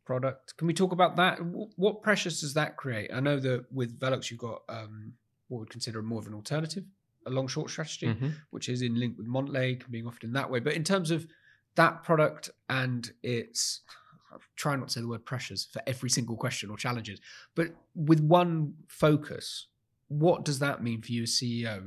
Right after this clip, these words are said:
Speaker 1: Are you looking to launch more products, or is it all the efforts on one product? Where does that sit?
Speaker 2: Well, a-, as C E O, my job is definitely around,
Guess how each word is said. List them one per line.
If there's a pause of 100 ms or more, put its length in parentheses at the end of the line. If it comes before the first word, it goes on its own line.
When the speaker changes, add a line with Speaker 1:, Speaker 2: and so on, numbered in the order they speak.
Speaker 1:
Are
you
looking
to
launch
more
products,
or
is
it
all
the
efforts
on
one
product?
Where
does
that
sit? (720)
Speaker 2:
Well,
a-,
as
C
E
O,
my
job
is
definitely
around,